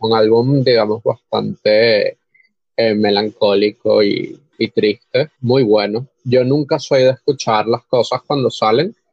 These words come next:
de hecho las termino escuchando como dos o tres años después de que salen, pero esa misma noche cuando lo lanzó, como está en Spotify,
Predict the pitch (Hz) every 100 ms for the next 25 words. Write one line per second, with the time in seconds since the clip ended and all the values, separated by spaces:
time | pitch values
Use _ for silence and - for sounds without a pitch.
0 | _ - 113 107 - 123 135 - 127 113
1 | 107 107 151 135 120 113 127 131 110 113
2 | 110 123 127 120 120 120 127 120 - 113
3 | 113 - 120 127 117 117 214 _ _ _
4 | 123 120 117 107 - 135 120 - 127 131
5 | 131 139 131 - 147 - _ 151 127 120
6 | 117 113 110 - 151 170 - _ _ 113
7 | 110 - 113 117 - 135 123 151 - 156
8 | 147 120